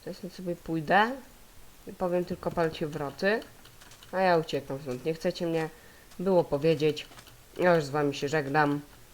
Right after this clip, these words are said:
Tutaj, siema. Siema delfiny, pozdrawiam was serdecznie. Jeszcze tutaj, y, żółw piękny. Mm. No,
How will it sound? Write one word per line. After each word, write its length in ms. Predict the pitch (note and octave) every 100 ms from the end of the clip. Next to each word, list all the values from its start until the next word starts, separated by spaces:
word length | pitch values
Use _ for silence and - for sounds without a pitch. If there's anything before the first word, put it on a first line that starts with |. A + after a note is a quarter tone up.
| - - - - -
Tutaj, 380 | D3 D3 C#3+ C#3 - -
siema. 460 | A3+ G3+ F#3+ F3 - - - - -
Siema 340 | - G#3 F#3+ F3+
delfiny, 440 | F3+ F3 F#3 F3
pozdrawiam 480 | F3 D#3+ F3 E3+ E3
was 120 | D#3+
serdecznie. 520 | - D3 E3 D#3+ E3+
Jeszcze 260 | D#3+ - D#3+
tutaj, 440 | D#3 - D#3 C#3+ - - - -
y, 140 | D3 D3
żółw 440 | D#3+ F3 F3 - -
piękny. 520 | E3+ D3+ D3 D#3 E3 F#3+ - - - - -
Mm. 400 | C#3 D3 D3 C#3+ - - - - - - - - - - - - - - - - - - - - - - - - - - - - - - - - - D#3+
No, 240 | D3+